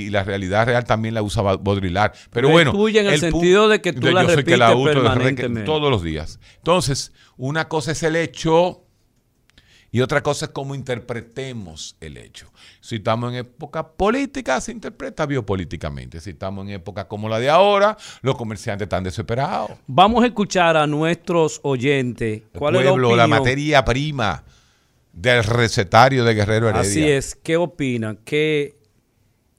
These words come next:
Speaker 2: qué es lo, qué es lo primero y lo más importante? ¿La salud o la economía? Y que nos diga qué hacer.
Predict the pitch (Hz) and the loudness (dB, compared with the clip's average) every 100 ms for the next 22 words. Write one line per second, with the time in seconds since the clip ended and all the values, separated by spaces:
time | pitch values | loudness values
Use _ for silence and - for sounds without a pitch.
0 | _ - 170 180 170 165 127 - 175 185 | _ -6 0 2 2 2 0 -6 -2 0
1 | 180 - 160 151 156 156 147 135 139 139 | 0 -2 -2 0 2 2 2 0 -2 -4
2 | 123 123 98 107 95 90 120 135 131 147 | -4 -6 -6 -8 -10 -6 -4 -2 0 2
3 | 170 247 240 208 185 160 143 127 117 101 | 2 6 6 6 4 2 2 2 0 -2
4 | 87 - 131 156 147 156 196 190 - 185 | -6 -10 -4 0 2 2 0 0 0 -2
5 | 156 - 165 107 | -2 0 0 0